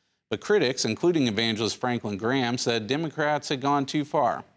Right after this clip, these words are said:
I like House Minority Leader Kevin McCarthy's response.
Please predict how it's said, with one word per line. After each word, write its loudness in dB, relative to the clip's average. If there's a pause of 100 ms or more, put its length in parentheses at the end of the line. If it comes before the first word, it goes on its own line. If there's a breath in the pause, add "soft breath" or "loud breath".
(440)
I 0
like 2
House 2
Minority 2
Leader 2
Kevin -4
McCarthy's -4
response. -10